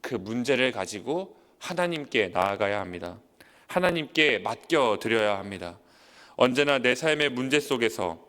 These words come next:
나를 붙들어 주시는 분은 하나님이십니다. "너의 염려를 주께 맡겨버리라"라는 말씀처럼 하나님께서 오늘 우리에게 말씀하십니다.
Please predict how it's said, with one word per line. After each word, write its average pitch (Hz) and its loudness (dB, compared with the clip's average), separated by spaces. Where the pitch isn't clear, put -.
나를 113 4
붙들어 135 2
주시는 120 -4
분은 147 0
하나님이십니다. 98 -6
"너의 131 4
염려를 143 2
주께 131 0
맡겨버리라"라는 113 0
말씀처럼 113 0
하나님께서 139 -2
오늘 127 0
우리에게 117 0
말씀하십니다. 101 -6